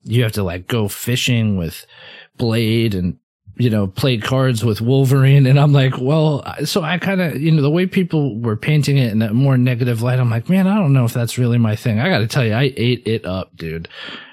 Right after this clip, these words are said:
Because, like, I, I, I grew up in the nineties reading comic books, X-Men comics, all that. So, like, being able to have these conversations, and in the conversations, there's all these little Easter eggs to, like, comic book lore, and,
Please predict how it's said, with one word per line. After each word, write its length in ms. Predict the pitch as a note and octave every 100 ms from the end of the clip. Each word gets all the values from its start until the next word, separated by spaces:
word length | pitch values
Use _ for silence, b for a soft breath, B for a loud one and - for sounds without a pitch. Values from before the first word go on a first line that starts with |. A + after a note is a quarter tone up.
| _
Because, 520 | - A#2+ C3 A#2+ A2 A2+
like, 280 | A#2+ A#2
I, 120 | A2 F3
I, 440 | - D3+ C3+ -
I 40 |
grew 180 | C#3+ C3
up 120 | C3+
in 60 | A#2
the 60 | G#2
nineties 460 | G2+ A#2 C3 C3 A#2+
reading 240 | A2+ A2+
comic 320 | B2 A#2 A#2
books, 300 | B2 A2+ -
X-Men 400 | - A2+ B2 A2+
comics, 480 | A2 A2 A2+ G#2 -
all 160 | G#2+ G#2+
that. 280 | G#2+ G#2 - B B B B B B B _
So, 160 | - C3
like, 220 | B2+ B2+
being 300 | D3 E3 D#3
able 240 | C#3+ C#3+ C#3
to 120 | C3+
have 180 | C#3+ C3+
these 180 | C3+
conversations, 760 | - C#3 B2 B2 D3+ D3 C3 B2+
and 120 | A#2+
in 180 | D#3 F#3
the 100 | F3
conversations, 760 | D3+ D#3+ D#3+ D#3+ E3+ E3 D#3+ C#3+
there's 120 | C3
all 120 | C3+
these 160 | D3 C3
little 180 | B2+ A2+
Easter 420 | A#2+ B2+ - B2+
eggs 260 | B2+ B2 A#2+
to, 80 | B2
like, 200 | A#2 F#2
comic 400 | - B2 B2 A#2+
book 220 | A#2 A#2
lore, 520 | B2+ A#2+ A#2+ A#2+ A#2 A2
and, 300 | G2 F#2